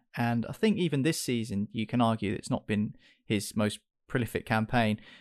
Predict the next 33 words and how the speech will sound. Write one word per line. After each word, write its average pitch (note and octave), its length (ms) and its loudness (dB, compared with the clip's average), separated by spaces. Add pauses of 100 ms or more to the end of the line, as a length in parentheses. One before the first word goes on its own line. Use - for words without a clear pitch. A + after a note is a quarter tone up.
(140)
Um, B2+ 340 4
the - 80 -6
first A3 320 4
two F#3 100 2
or D#3 80 6
three E3 220 2
seasons B2 580 2 (120)
under B2 240 2
Pep, - 340 4 (160)
he C#3 160 -2
was A2 140 0
very A2+ 340 4
good. F#2 300 -4 (440)
I - 60 -6
think C#3+ 220 0
the A2 40 -2
seventeen C#3 520 4
eighteen B2 400 6
season G#2+ 400 0
where G2+ 100 2
City G#2+ 540 -2 (200)
won G#2+ 200 4
the G#2+ 80 2
league, G#2+ 480 2
uh, A2+ 180 2
I - 20 -4
think C3+ 200 -4
he A2 80 0
was G#2+ 120 -4 (160)
probably A2 380 0
their G2+ 180 2
best G2+ 280 -2
player. A2 260 4